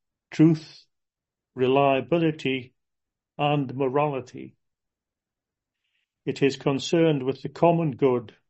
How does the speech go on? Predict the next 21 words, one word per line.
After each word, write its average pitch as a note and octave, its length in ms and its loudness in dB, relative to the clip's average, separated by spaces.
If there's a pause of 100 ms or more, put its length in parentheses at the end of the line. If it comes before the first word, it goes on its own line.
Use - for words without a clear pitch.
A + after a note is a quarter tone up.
(140)
and B2+ 240 -4
not C#3+ 340 -2
self-interest. - 1080 -4 (2750)
In D#3+ 200 4
these E3 320 0
torrid C#3 500 0
times, C#3 640 -4 (680)
all D3+ 260 4
may C#3 240 0
seem C3+ 720 -4
on C3 140 -8
the A#2+ 80 -10
surface F3 580 0
to A#2+ 120 -10
be B2 100 -10
darkness, D3 840 -6 (960)
yet D#3 240 -2
the E3 80 -2
sense G3 400 0
of B2+ 80 -8
responsibility C3+ 1200 -4